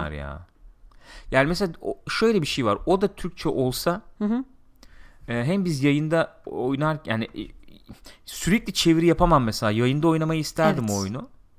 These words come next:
Speaker 1: Ama sürekli çeviri yapman lazım. Zor iş.
Speaker 2: Direkt hikaye üzerine çünkü dediğin
Speaker 1: Evet.
Speaker 2: gibi.
Speaker 1: Metin, metin, metin yani.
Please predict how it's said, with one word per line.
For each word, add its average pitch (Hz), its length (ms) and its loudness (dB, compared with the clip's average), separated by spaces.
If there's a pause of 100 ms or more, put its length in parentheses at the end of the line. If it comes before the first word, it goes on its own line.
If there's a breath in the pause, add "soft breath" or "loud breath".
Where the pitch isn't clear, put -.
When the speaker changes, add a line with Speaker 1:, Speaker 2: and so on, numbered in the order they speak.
Speaker 1:
Ama 175 140 -4
sürekli - 440 -4
çeviri 117 300 -2
yapman 101 400 -6
lazım. 90 320 -10 (240)
Zor 139 280 2
iş. - 220 -4 (180)
Speaker 2:
Direkt 285 240 -4
hikaye 190 340 -2
üzerine 175 340 -6
çünkü 170 300 -12
dediğin 170 180 -4
Speaker 1:
Evet. 165 140 -6
Speaker 2:
gibi. 170 120 -10 (420)
Speaker 1:
Metin, 135 560 2
metin, 151 300 0
metin 147 380 2
yani. 131 360 0